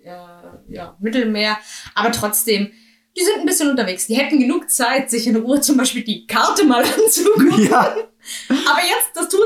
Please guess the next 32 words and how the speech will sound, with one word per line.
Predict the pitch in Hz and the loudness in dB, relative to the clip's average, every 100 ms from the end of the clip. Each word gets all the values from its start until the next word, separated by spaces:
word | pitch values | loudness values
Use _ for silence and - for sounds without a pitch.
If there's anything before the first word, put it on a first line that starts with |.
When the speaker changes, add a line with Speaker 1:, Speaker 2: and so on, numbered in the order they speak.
| 403 | 0
Speaker 1:
sie | 370 | -2
nämlich | 320 294 | -4 -6
in | 311 | -6
ihrem | 254 285 262 - - | -2 0 0 -2 -2
ungewöhnlichen | 320 415 381 285 277 277 - 262 | 0 2 2 0 0 -2 0 0
Ge-, | 220 247 254 294 285 | 2 0 0 0 -2
<laughs> | 262 | -2
Gefährt, | 277 262 226 208 220 220 | -6 -4 -2 -2 -4 -6
nämlich | 233 247 220 - _ | -2 -2 -4 -12 _
dem | 294 311 190 | -2 0 -2
Heißluftballon. | - - 208 196 - 185 175 160 - _ _ _ - 247 - | -4 -6 -8 -12 -8 -8 -8 -12 -16 _ _ _ -12 -12 -6
Speaker 2:
Das | 151 143 | -2 0
ist | 151 - | 0 0
sowieso. | 147 139 123 | 0 0 0
Da | 120 175 | 0 0
gibt's | 226 196 | 0 2
ein | 135 | 2
Lego-Set | 131 139 - 151 | 2 0 0 -2
zu, | - 170 247 311 _ _ - | 0 2 2 -2 _ _ -4
wenn | 143 | -2
ich | |
das | 165 165 | -2 -2
noch | 156 | -6
richtig | 160 - 160 | -8 -10 -2
in | 156 | 0
Erinnerung | 135 151 160 | 0 -2 -2
habe. | 156 151 170 220 294 | 0 0 2 0 0
Speaker 1:
Das | 233 233 | -2 -2
ist | 311 - | -4 -6
Teil | - 285 311 349 349 | -4 -2 -2 -4 -6
von | - 277 311 330 277 | -6 -4 -4 -4 -2
diesem | 294 285 294 285 262 | 0 -2 -2 -4 -4